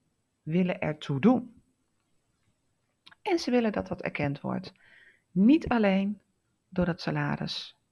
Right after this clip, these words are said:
op die vijfentwintigste van de maand, maar ook door hun klanten,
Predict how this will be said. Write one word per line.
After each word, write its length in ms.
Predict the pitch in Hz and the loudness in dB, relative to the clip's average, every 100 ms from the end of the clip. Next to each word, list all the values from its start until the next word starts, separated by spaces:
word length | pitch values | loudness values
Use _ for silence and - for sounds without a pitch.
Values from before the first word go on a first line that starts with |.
| _ | _
op 180 | - 170 | -10 -8
die 100 | 151 | -8
vijfentwintigste 720 | 143 139 - - 147 - - | -6 -6 -8 -10 -10 -10 -18
van 180 | - - | -12 -8
de 60 | - | -8
maand, 340 | - - - - - - - - - - | -8 -12 -8 -8 -8 -20 -20 -20 -14 0
maar 240 | 175 - - | 0 2 8
ook 420 | 202 262 - - _ _ _ _ _ _ _ _ - | 8 8 4 -8 _ _ _ _ _ _ _ _ -6
door 180 | 156 | -4
hun 120 | 151 151 | -2 -2
klanten, 580 | 190 208 202 139 147 | -4 -4 -4 -8 -10